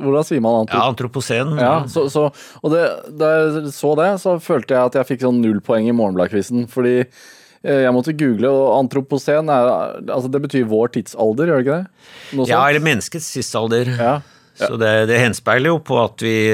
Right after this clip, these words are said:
Speaker 2: setter vårt fotavtrykk så til de grader på denne planeten, at vi, vi er i ferd med å få en ny tidsepoke oppkalt etter oss.
Speaker 1: Ja, så du er leder for et senter som forsker på menneskets påvirkning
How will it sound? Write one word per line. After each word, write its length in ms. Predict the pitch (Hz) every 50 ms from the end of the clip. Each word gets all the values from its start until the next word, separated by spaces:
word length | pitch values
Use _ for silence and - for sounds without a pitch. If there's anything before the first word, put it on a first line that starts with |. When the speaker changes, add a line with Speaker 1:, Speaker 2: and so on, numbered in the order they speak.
| 104
Speaker 2:
setter 480 | 98 - - - 104 92 - _ 104 107
vårt 100 | 104 101
fotavtrykk 640 | - - 98 - _ - 82 78 - 98 92 85 -
så 160 | - - 104
til 140 | 92 - 101
de 60 | 104 101
grader 400 | 101 101 101 90 85 80 85 87
på 160 | - - 110
denne 220 | 101 95 92 85 80
planeten, 480 | - 101 101 101 90 82 - _ -
at 200 | 113 107 107 -
vi, 140 | 107 104 104 104 98 90
vi 640 | 82 - - - - - - - _ _ _ -
er 20 | 98
i 80 | 87
ferd 200 | - 98 90 87
med 100 | 92 98
å 60 | 95 -
få 100 | 107 101
en 80 | 101 98
ny 140 | 95 92 92
tidsepoke 720 | 92 - 101 - - - - 90 - - 98 90 - -
oppkalt 460 | - 87 - - - 90 90 - - 95
etter 160 | - - 101
oss. 220 | 98 117 117 - - - - - _ _
Speaker 1:
Ja, 140 | 123 113 110
så 80 | - 135
du 100 | 127 131 135
er 80 | 135
leder 320 | 143 139 131 113 95 92 98
for 160 | - 120 120
et 80 | 113
senter 320 | - - 104 92 - - 110
som 300 | - 120 117 120 123 - - _ _ _ _ _ _ _
forsker 340 | - 139 123 - - 107 92
på 80 | -
menneskets 400 | 123 123 120 98 - - 104 90
påvirkning 720 | _ - 107 92 90 92 90 - - 113 113 117 117 -